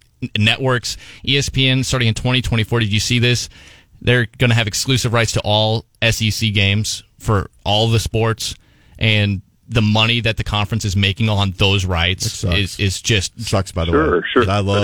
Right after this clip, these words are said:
Speaker 3: again,
Speaker 2: love
Speaker 3: that, that goes
Speaker 2: the
Speaker 3: to the
Speaker 2: S E C on
Speaker 3: athletic
Speaker 2: C B S.
Speaker 3: department. You, you, I'm just saying you can't pay the,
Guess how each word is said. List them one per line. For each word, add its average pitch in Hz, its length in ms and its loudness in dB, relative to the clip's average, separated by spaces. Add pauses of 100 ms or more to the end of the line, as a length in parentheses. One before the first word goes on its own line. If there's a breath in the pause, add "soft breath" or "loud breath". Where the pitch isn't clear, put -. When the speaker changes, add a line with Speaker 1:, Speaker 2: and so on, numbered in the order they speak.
Speaker 3:
again, 95 200 2
Speaker 2:
love 90 180 -4 (720)
Speaker 3:
that, 92 60 2
that 92 60 2
goes 98 120 2
Speaker 2:
the 101 80 -2
Speaker 3:
to 95 60 -4
the 95 60 0
Speaker 2:
S 98 120 4
E - 20 2
C 95 60 0
on 90 80 -2
Speaker 3:
athletic 98 200 0
Speaker 2:
C 90 60 -2
B - 80 -6
S. 85 120 -10
Speaker 3:
department. 92 480 -2 (540)
You, 139 380 -2
you, - 120 -2
I'm 131 100 2
just 151 140 0
saying 147 180 2
you 120 100 -4
can't 139 360 0
pay 117 240 2
the, 113 180 -4